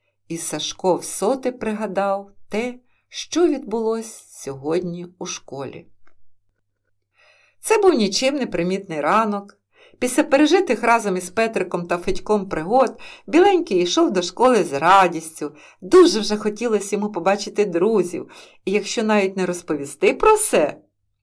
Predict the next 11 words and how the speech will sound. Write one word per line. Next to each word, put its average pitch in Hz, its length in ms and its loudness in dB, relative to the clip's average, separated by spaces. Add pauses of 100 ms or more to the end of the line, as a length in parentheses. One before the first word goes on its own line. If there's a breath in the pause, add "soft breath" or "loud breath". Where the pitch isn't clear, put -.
(280)
про - 140 -8
таке 175 280 -8
не 170 100 -4
розповідають 170 680 -4
кожному 160 380 -10
стрічному, 160 640 -10 (480 soft breath)
то - 80 -10
хоча - 300 -4
б 180 140 -14 (100)
загадково 208 760 -4
промовчати, 180 920 -2